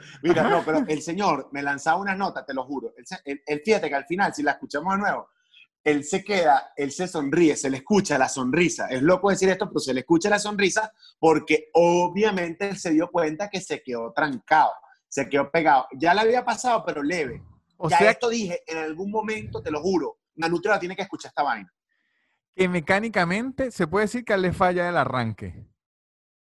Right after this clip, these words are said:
Speaker 1: Le falla el arranque.
Speaker 2: Sí, le falla.
Speaker 1: Totalmente. Pero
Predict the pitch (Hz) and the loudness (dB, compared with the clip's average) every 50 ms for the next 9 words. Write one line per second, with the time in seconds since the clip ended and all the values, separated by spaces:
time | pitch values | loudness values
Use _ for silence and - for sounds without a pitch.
0 | _ _ - 123 127 123 - - 120 117 127 143 151 147 - 110 131 156 170 160 | _ _ -8 -8 -8 -6 -4 -4 -4 -2 -2 2 2 2 2 0 -4 -4 -6 -6
1 | - - - _ _ _ - - 123 107 107 139 135 101 147 143 156 156 170 180 | -12 -16 -20 _ _ _ -10 -8 -6 -4 -2 -2 0 2 2 2 2 2 0 -2
2 | 175 156 - - 113 - _ - _ - 170 175 175 170 175 | -2 -4 -6 -8 -12 -12 _ -12 _ 2 4 4 4 4 0